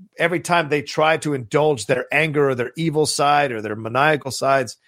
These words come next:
And, uh, they're getting outsmarted by Jodie Foster's character.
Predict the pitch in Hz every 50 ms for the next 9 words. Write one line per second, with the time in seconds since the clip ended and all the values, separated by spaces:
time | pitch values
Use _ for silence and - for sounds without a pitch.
0 | _ _ _ _ _ _ - 117 120 120 120 120 117 113 113 107 - _ - 123
1 | 117 113 113 110 110 110 110 113 127 127 127 - - 143 143 139 135 - - -
2 | 156 180 190 190 - - - - - - 156 180 233 247 240 151 120 110 101 107
3 | - 135 131 131 127 127 135 127 127 117 113 - - 117 117 117 110 - - 101
4 | - - - 175 165 156 135 - - 117 104 98 95